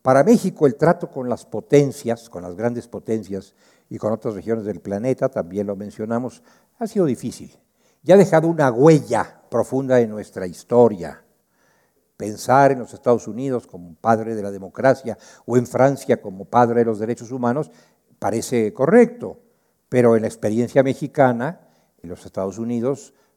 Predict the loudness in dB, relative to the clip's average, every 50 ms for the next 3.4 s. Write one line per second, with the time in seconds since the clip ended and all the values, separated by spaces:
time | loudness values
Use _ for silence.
0 | _ _ -18 -16 -12 -10 -8 -8 -6 -6 -8 -6 -6 -6 -4 2 2 2 2 4
1 | 4 4 6 4 4 0 -2 -14 _ _ _ _ _ -14 _ -4 -2 4 4 6
2 | 8 8 8 8 6 4 2 0 -12 _ _ _ _ -8 -8 -2 2 4 4 4
3 | 4 2 2 2 2 2 2